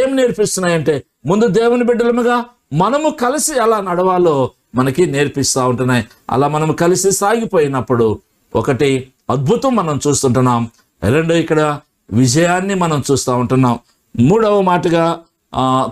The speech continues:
క్లుప్తంగా ఒక మాటని జ్ఞాపకం చేసి నేను ముగిస్తాను. ఎమ్మాయి మార్గంలో ఇద్దరు వ్యక్తులు వెళ్తా ఉన్నారు, కలిసి వెళ్తా ఉన్నారు. వాళ్ళు ప్రభువుని గురించి మాట్లాడుకుంటున్నారు. లూకాసు వార్త ఇరవై నాలుగవ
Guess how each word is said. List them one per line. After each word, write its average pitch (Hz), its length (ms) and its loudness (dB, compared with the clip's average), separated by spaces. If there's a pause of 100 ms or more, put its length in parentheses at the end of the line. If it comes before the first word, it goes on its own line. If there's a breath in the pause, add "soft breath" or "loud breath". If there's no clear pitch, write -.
క్లుప్తంగా 220 640 0
ఒక 160 160 -2
మాటని 175 440 -2
జ్ఞాపకం 151 520 -2
చేసి 139 520 0 (280)
నేను 135 200 2
ముగిస్తాను. 147 580 0 (140)
ఎమ్మాయి 240 280 0
మార్గంలో 170 600 0 (1300)
ఇద్దరు 127 240 0
వ్యక్తులు 151 280 0
వెళ్తా 151 260 -2
ఉన్నారు, 123 380 -4 (1900)
కలిసి 240 260 0
వెళ్తా 214 320 2 (100)
ఉన్నారు. 165 460 0 (920)
వాళ్ళు 151 200 2
ప్రభువుని 220 420 2
గురించి 202 440 0 (120)
మాట్లాడుకుంటున్నారు. 160 920 -2 (720)
లూకాసు 185 380 0
వార్త 165 280 0
ఇరవై 160 340 2
నాలుగవ 143 440 0